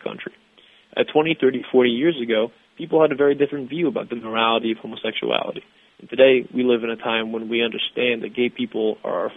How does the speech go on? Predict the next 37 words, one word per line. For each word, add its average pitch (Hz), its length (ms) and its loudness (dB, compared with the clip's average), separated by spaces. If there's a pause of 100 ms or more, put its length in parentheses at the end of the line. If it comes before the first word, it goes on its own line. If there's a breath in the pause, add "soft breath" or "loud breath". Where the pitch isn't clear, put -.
friends, 123 380 2 (340)
coworkers, 120 640 0 (480 soft breath)
uh, - 40 -12 (140)
fellow 123 200 6
parishioners, 117 640 0
our 120 160 0
fellow 120 260 6 (100)
Scouters, 151 460 2 (920)
that 131 180 2
there 123 160 6
is 113 140 2
nothing 120 400 -2
immoral 120 600 2
about 110 260 -2
who 120 200 -8
they 110 240 0
are. 110 320 -2 (560 soft breath)
And 113 100 -20
so 131 60 -8
the 117 80 -4
practical 160 560 0
implication 113 540 0
of 113 100 -8
that 107 140 0
moral 123 640 4
realization 110 840 0 (480 soft breath)
is 123 80 -6
that 123 100 4
people 147 300 2
have - 80 0
been 123 140 -2
walking 127 360 -2
away 117 240 0
from 120 100 -10
the 110 60 -4
Scouting - 360 0
program. - 420 -8